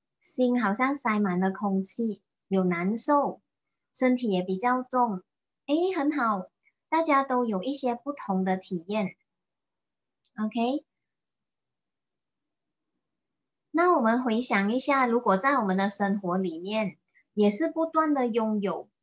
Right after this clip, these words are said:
就好像我们只有吸气而没有吐气，其实会有难受的，也许是沉重，也许是紧绷，都会有不同，不同的这些，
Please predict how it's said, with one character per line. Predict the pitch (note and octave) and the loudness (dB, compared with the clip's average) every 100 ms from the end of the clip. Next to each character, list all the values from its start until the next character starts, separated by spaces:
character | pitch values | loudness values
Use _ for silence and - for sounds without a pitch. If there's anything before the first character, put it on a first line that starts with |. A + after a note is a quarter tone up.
| _ _ _ _ _ | _ _ _ _ _
就 | - F#4 | 0 2
好 | D#4 A#3+ | 4 0
像 | A#3+ D#4+ D#4+ | 2 0 2
我 | A3 | 2
们 | G#3+ B3 | 2 0
只 | B3 B3+ | 0 0
有 | G#3 | 0
吸 | G#3+ - B3 | -2 -2 -4
气 | A#3+ - D#4 | -4 -4 -4
而 | B3 G3+ | -2 -2
没 | G#3+ G#3 | 0 -2
有 | F#3 | -2
吐 | E3+ F#3+ E3+ | -4 -8 -8
气， | - C4 B3 F3+ _ _ _ _ _ | -8 -4 -4 -6 _ _ _ _ _
其 | - G#3+ A3+ | -4 -2 -2
实 | B3 G3+ G3+ G3+ A#3 - _ _ _ _ _ | -4 -4 -2 -2 -2 -8 _ _ _ _ _
会 | - C#4+ C#4 | 2 2 2
有 | B3 F#3+ | -2 0
难 | F3+ F3 G3 | 0 0 0
受 | - A#3 A3 | 0 -2 0
的， | F#3 - - _ _ _ _ | 0 -2 -6 _ _ _ _
也 | G3+ A3+ | 0 2
许 | B3 G3 | 2 0
是 | F#3+ C#4 | 0 -4
沉 | C4+ A3+ F#3+ F#3+ | -2 0 0 0
重， | A#3+ B3 C4 - _ _ _ | 0 0 -2 -12 _ _ _
也 | G#3 A3 | 0 0
许 | - G3 G3 | 0 0 0
是 | - C4+ D4 C4+ - _ - | -2 0 2 0 -6 _ -2
紧 | G#3 F#3+ F#3+ | 0 2 2
绷， | A3+ A3+ A3+ B3 - _ _ _ _ | 0 2 -2 -6 -14 _ _ _ _
都 | B3+ | 0
会 | C#4 D#4+ | 2 2
有 | C#4 | 2
不 | F#3 C#4 | 0 -4
同， | C4+ G#3+ G#3 | -2 0 -2
不 | B3 | -4
同 | B3+ A3+ G3 | -4 -2 0
的 | G3 G3+ | 0 -2
这 | A#3+ | -4
些， | B3+ A3 G3 G3 | -4 -2 -2 -2